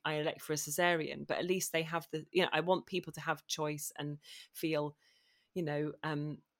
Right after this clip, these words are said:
in control to some extent. But then the glorious thing is that once it,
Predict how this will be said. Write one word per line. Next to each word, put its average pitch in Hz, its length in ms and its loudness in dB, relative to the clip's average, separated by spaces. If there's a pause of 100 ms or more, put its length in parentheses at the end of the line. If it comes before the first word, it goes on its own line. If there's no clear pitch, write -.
(140)
in 190 180 8
control 175 600 4
to 147 120 -8
some 147 300 -2
extent. - 520 -6
But 185 140 4
then 202 340 4
the 175 100 8
glorious 208 680 6
thing 190 280 2
is 180 280 4
that 131 140 2
once 202 360 0
it, - 140 0